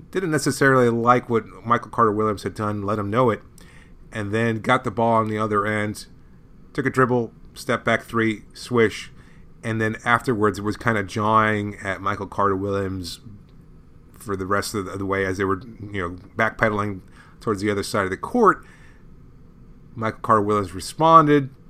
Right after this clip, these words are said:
Tyler did not give up, and they were both assessed technicals at that point. A couple plays later, a couple possessions later,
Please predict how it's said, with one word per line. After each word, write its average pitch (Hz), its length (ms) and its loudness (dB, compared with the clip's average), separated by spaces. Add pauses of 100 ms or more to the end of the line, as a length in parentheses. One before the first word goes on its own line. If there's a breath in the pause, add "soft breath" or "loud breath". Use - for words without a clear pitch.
(360)
Tyler 98 260 -4
did 92 160 -6
not 127 360 6 (540)
give 101 220 -4
up, 98 240 0 (600 soft breath)
and 98 120 -4
they 98 60 2
were 95 120 0
both 107 260 0
assessed - 340 -6
technicals 95 400 -8
at 90 100 -12
that - 180 -12
point. - 260 -18 (380 soft breath)
A - 60 -20
couple 117 200 -2
plays 107 440 0
later, 131 260 4
a 123 60 0
couple 107 200 -8
possessions 110 440 -6
later, 113 300 2